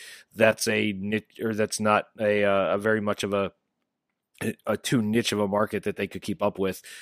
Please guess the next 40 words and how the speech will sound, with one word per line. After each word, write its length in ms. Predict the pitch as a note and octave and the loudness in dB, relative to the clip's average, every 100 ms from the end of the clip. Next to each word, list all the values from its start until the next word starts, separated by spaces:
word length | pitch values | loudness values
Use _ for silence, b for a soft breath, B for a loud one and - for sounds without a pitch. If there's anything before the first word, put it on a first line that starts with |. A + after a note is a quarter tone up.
| - | -4
So 200 | - A2 | 0 2
it 20 | |
was 80 | G2+ | 2
just 120 | G#2 | -2
something 220 | A2 G2 | -2 0
where 160 | G2 G2 | 0 0
they 100 | G2 | 0
didn't 220 | G2+ G2 | -2 -4
really, 340 | F#2 G2 G2 - _ _ _ _ | -2 -2 -4 -8 _ _ _ _
you 100 | - | -6
know, 120 | F#2+ F#2 | -4 -4
keep 260 | - G2+ | -2 2
up 140 | G2+ - | 2 2
with 80 | |
the 80 | F#2+ | -4
times. 360 | - G2+ G2+ F#2 | -2 0 0 -2
And 80 | G2 | -2
I 60 | |
imagine 420 | G2 G2+ G2+ F#2+ | -2 -2 -2 -4
Amazon 540 | F#2+ G2 G2 F#2+ F#2+ F#2+ | -6 -6 -6 -6 -6 -6
kinda 240 | G#2 F#2+ | -4 -2
sucked 320 | - A#2 - | -2 -2 0
out 140 | G2 F#2 | 0 0
a 40 | |
lot 280 | F2+ F#2+ - | 0 0 -2
from 200 | G#2 F#2 | -4 -4
'em. 600 | F#2 - - - _ G2+ | -6 -10 -20 -20 _ 2
Um, 460 | G2+ G2 F#2 F2 E2+ - | 4 4 2 -2 -10 -2
but 140 | A2 G#2 | 2 2
it 40 | |
was 160 | G2 F#2 | 0 -2
just 140 | G2+ | -4
something 240 | - E2 F#2+ | -4 -4 -2
where 100 | G#2 | 0
they 80 | |
would 160 | G2 G2 | 0 -2
have 80 | G2 | -2
had 240 | G#2 F#2 | -2 -2
to, 240 | G2 F#2 F#2+ | -2 0 0
uh, 240 | F#2 | -2